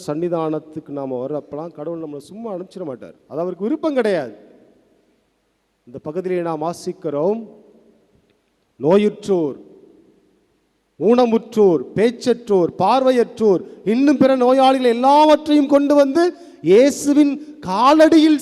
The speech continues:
சேர்த்தனர். அப்பதான் இயேசு, "இந்த மக்கள் கூட்டத்தின் மீது நான் பரிவு கொள்கிறேன், என் காலடிக்கு இவன் வந்துட்டான், இவர்களை பட்டினியாக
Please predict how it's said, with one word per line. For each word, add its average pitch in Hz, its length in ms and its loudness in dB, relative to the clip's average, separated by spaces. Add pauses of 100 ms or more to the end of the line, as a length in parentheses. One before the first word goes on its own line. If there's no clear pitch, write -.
சேர்த்தனர். 196 800 -2 (1040)
அப்பதான் 170 280 -10
இயேசு, 160 520 -8 (200)
"இந்த 120 160 -16
மக்கள் 151 440 -14
கூட்டத்தின் 214 600 -6
மீது 277 380 0 (160)
நான் 196 260 -4
பரிவு 220 380 -4
கொள்கிறேன், 170 600 -4 (220)
என் 190 300 -4
காலடிக்கு 254 460 -2
இவன் 247 280 -2
வந்துட்டான், 196 340 -8 (1400)
இவர்களை 302 840 4 (600)
பட்டினியாக 330 760 4